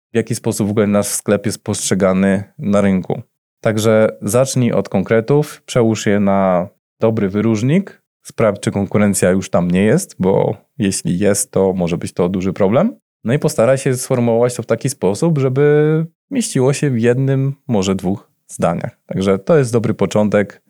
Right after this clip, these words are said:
i od tego zawsze trzeba wyjść.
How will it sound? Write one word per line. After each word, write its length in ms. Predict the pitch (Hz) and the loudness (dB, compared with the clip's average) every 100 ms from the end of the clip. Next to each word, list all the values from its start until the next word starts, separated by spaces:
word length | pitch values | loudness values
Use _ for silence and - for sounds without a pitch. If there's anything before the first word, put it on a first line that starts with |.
| - | -6
i 160 | 120 95 | 0 0
od 160 | 98 | 0
tego 280 | - 95 95 | -2 0 0
zawsze 540 | 90 107 - 87 85 - _ | 2 0 0 0 0 -2 _
trzeba 280 | - 92 95 | -8 0 0
wyjść. 420 | 85 - - - | 0 -4 -6 -16